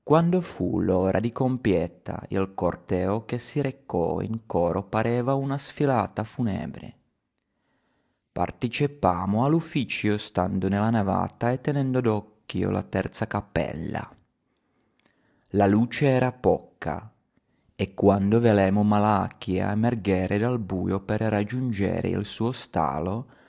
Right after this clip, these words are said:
non potemmo capire di dove esattamente uscisse. A ogni buon conto ci facemmo nell'ombra nascondendoci nella navata laterale, perché nessuno vedesse che restavamo lì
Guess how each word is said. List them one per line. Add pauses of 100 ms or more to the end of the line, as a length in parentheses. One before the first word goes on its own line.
(400)
non
potemmo
capire
di
dove
esattamente
uscisse. (960)
A
ogni
buon
conto
ci
facemmo
nell'ombra
nascondendoci (420)
nella
navata
laterale, (580)
perché
nessuno
vedesse
che
restavamo
lì